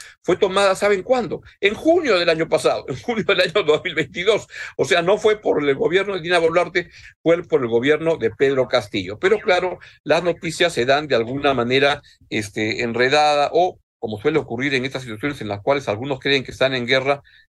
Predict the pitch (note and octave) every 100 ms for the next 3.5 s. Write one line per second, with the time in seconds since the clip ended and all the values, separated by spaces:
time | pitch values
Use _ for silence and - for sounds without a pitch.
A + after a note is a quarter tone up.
0 | _ A2+ G#2 G2+ F#2+ G#2+ G2+ G#2 G#2 G2
1 | G2 G#2+ G#2 A2 G#2 A2+ E3+ D#3+ D#3 D#3
2 | G3 D3+ D3 A#2+ G#2+ G2+ A2 C#3 C3 C3+
3 | C3+ C#3 C#3+ D3